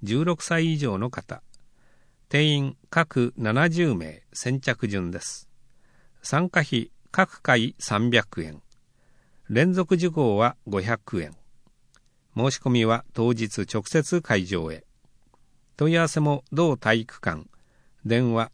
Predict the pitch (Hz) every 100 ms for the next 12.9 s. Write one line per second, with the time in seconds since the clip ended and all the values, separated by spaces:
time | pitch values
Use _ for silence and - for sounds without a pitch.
0 | - - 131 180 - 175 156 131 127 127
1 | 127 123 101 95 113 - - 104 147 156
2 | 156 - 92 - - - 135 143 - -
3 | 143 - _ _ _ _ _ _ - -
4 | - - - _ _ _ - _ _ _
5 | - - - 123 185 185 175 - 117 110
6 | 110 143 185 - 175 175 143 101 92 80
7 | - 92 95 87 85 _ _ _ _ _
8 | _ - - 180 196 - 180 143 - 101
9 | 98 - 139 175 170 - 175 151 151 160
10 | - - 143 98 - - 104 - _ -
11 | 104 110 - - - _ _ - - _
12 | _ _ - - - 151 139 101 85